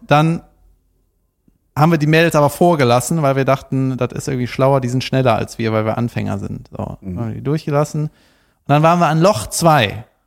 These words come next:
Speaker 1: ja, von neun. So, an der ersten Woche, wo man wieder Golf spielen darf,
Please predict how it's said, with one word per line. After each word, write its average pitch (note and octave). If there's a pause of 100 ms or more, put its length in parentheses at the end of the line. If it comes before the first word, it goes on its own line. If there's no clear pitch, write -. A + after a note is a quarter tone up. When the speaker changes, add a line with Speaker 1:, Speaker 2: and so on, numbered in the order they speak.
(180)
Speaker 1:
ja, C#3+
von D#3
neun. A#2+ (520)
So, B2 (160)
an C#3+
der D3+
ersten G3+
Woche, E3
wo D3
man D3+
wieder D3
Golf D#3+
spielen C3
darf, A#2